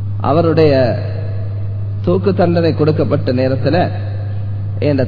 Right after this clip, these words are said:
தலையை அசைத்தேன் என்று சொன்னா அவருக்கு விடுதலை கிடைச்சிரு" சொன்னார். இப்படி எல்லாரும் ஒன்று சேர்ந்து திருட்டுக்காக வேண்டி போனார்கள். ஒவ்வொருவரும் தன்னுடைய திறமைய,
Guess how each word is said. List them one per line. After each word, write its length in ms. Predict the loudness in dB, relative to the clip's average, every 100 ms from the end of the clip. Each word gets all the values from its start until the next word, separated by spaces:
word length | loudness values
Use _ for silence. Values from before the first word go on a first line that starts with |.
| 0
தலையை 280 | 2 2 2
அசைத்தேன் 460 | 2 0 2 0
என்று 100 | 0
சொன்னா 300 | 0 0 0 -2 -4 -4 -4 -4 -4 -4 -2
அவருக்கு 320 | 0 0 0
விடுதலை 340 | 2 2 2 0
கிடைச்சிரு" 340 | -2 -2 -4
சொன்னார். 340 | -4 -4 -4 -4 -4 -4 -6 -6 -4 -4 -4 -4 -6 -6 -6 -4 -4 -4 -4
இப்படி 380 | -4 -2 4 4 4 0 -2
எல்லாரும் 400 | -2 0 2 0
ஒன்று 180 | 0 -2
சேர்ந்து 420 | -2 -2 0 0 0 -2 -4 -4 -4 -4 -4 -4 -4 -4 -4 -4 -4 -4
திருட்டுக்காக 640 | -2 -2 0 0 0 0
வேண்டி 220 | 0 0 0
போனார்கள். 500 | 0 0 -2 -4 -4 -4 -4 -4 -4 -4 -4 -4 -4 -4 -4 -4 -2 -4 -4 -4 -4 -2
ஒவ்வொருவரும் 560 | 2 4 6 4 4 2
தன்னுடைய 400 | 0 2 2 2 2 0 0
திறமைய, 360 | 2 2 2